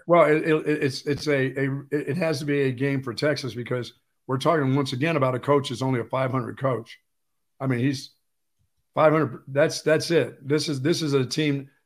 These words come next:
that hadn't been used to being ten and one, eleven and one. It's been a while. So this is a team that, you know, if they can win that game, I'm not hedging again. I'm still saying there'll be one loss somewhere because I think they'll have that in-between loss where they're just not,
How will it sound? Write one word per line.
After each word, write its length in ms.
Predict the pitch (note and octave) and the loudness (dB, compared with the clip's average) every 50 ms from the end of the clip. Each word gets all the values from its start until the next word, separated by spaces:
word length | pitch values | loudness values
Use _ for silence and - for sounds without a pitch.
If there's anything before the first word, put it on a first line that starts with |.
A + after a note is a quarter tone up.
| _ _ | _ _
that 100 | - B2 | -2 2
hadn't 260 | C3 D3 C#3+ C#3 C#3 | 4 6 6 4 4
been 160 | C3 C#3 C3+ C#3 | 2 2 2 2
used 220 | D3 D3 C#3 - | 2 0 0 -2
to 60 | C#3 | -4
being 280 | B2+ C3 C#3 C3 A#2+ A#2+ | -2 0 0 0 -2 -2
ten 240 | - - D3 C#3 C#3 | -4 -2 0 0 0
and 180 | C3 B2 B2 | 0 0 0
one, 260 | B2 C3 C3 C3+ C3+ | 0 2 2 2 2
eleven 360 | B2+ A#2 A#2+ B2+ C3+ C3+ C3+ C3 | 0 0 0 0 2 2 2 0
and 200 | B2 B2 B2+ C3 | 0 0 0 0
one. 360 | C3 C3+ C3+ C3 C3 C3 - _ _ _ _ - | 0 2 2 0 0 -4 -6 _ _ _ _ -2
It's 180 | - D3 C3+ | 0 0 0
been 240 | C3+ A#2+ C3 D#3+ E3 | 0 2 2 4 4
a 80 | D3 B2+ | 4 4
while. 480 | B2 B2 B2 A#2+ A#2+ A#2+ A2+ G#2+ G#2 _ _ _ _ _ _ | 2 2 2 0 0 -4 -10 -16 -20 _ _ _ _ _ _
So 160 | - - C#3 | -2 0 0
this 220 | C3+ D3 F#3 E3+ F#3 | 2 4 2 2 2
is 100 | F#3 E3+ | 0 0
a 80 | D3 | 0
team 300 | C3 - D3 C#3+ C#3 C#3 | 0 0 0 2 2 2
that, 220 | C3 B2+ B2 A#2+ - - _ _ _ _ _ _ _ _ - | 2 0 0 -2 -6 -12 _ _ _ _ _ _ _ _ -4
you 60 | C#3+ | 0
know, 120 | C#3 B2+ | 2 2
if 100 | B2+ B2 | 2 2
they 140 | - E3 E3+ | 2 2 2
can 140 | C#3+ D#3 D3+ | 4 2 2
win 160 | D#3 D3+ D3 | 2 2 2
that 200 | D3+ D3+ D#3 D3 | 2 2 2 2
game, 320 | C#3 D#3 D3+ D#3 D3+ D3 D3 - - | 2 0 0 0 0 -4 -6 -8 -10
I'm 120 | A2+ B2+ | -8 -4
not 200 | C3+ C#3 C#3 C#3+ | -2 -2 0 0
hedging 380 | C3+ D3 D3 D3+ C#3 C3 B2+ A#2+ | 0 2 2 0 0 0 -2 -4
again. 340 | A#2 A2+ B2+ B2 A#2+ B2 B2+ | -4 -4 -4 -4 -4 -4 -4
I'm 100 | B2+ B2 | -4 -6
still 260 | - - - D3 D3 | -4 -2 -2 0 0
saying 220 | C3+ - C#3 C3+ | 0 -2 -2 0
there'll 160 | C3+ C3 B2 B2 | 0 0 0 0
be 80 | C3 | -2
one 300 | B2+ B2 B2+ C3 B2+ B2 | -2 -2 -2 -2 -2 0
loss 320 | C3 C#3+ C#3+ C#3 C3+ - - | 0 0 0 0 -2 -2 -4
somewhere 420 | B2 A#2 A#2+ A#2+ A#2+ A#2+ A#2+ - _ _ _ _ _ _ | -4 -4 -4 -4 -6 -6 -8 -12 _ _ _ _ _ _
because 140 | - B2 B2+ | -2 4 6
I 100 | D3 D3 | 6 6
think 180 | C3 E3 E3 C#3+ | 6 6 4 6
they'll 140 | E3 D3 C#3 | 8 8 8
have 200 | - C#3+ C3+ C3+ | 8 6 4 6
that 340 | C3+ C3+ C3 C3 C3 - _ _ _ _ _ _ _ | 6 6 4 4 0 -4 _ _ _ _ _ _ _
in-between 640 | - D#3 D#3+ C#3+ C#3 C3 - - D3+ D3+ D3+ C#3+ C3+ | 6 8 10 10 10 8 6 4 4 6 6 6 6
loss 340 | C#3 D3 C#3+ C#3+ C3+ - | 6 6 6 6 2 2
where 140 | C3+ B2 B2+ | 2 0 2
they're 220 | B2 B2+ B2 B2 B2 | 2 2 0 0 -2
just 340 | B2 B2 - D3+ - - | -4 -4 -2 -2 0 2
not, 260 | D3+ C#3+ C#3 C#3 C#3 | 4 4 4 4 2